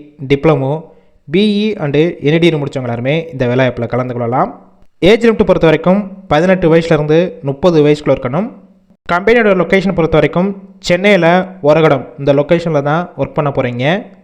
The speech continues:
உங்களுக்கான nature of work பொறுத்த வரைக்கும் குவாலிட்டி, அசெம்பிளி, மெயின்டெனன்ஸ், ஸ்டோர்,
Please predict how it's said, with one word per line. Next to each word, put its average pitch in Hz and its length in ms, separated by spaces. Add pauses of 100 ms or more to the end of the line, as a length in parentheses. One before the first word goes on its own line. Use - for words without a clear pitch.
(120)
உங்களுக்கான 180 380 (320)
nature 214 300
of 196 140
work - 140
பொறுத்த 165 220
வரைக்கும் 170 320 (480)
குவாலிட்டி, 180 440 (520)
அசெம்பிளி, 160 420 (500)
மெயின்டெனன்ஸ், 160 520 (440)
ஸ்டோர், 185 300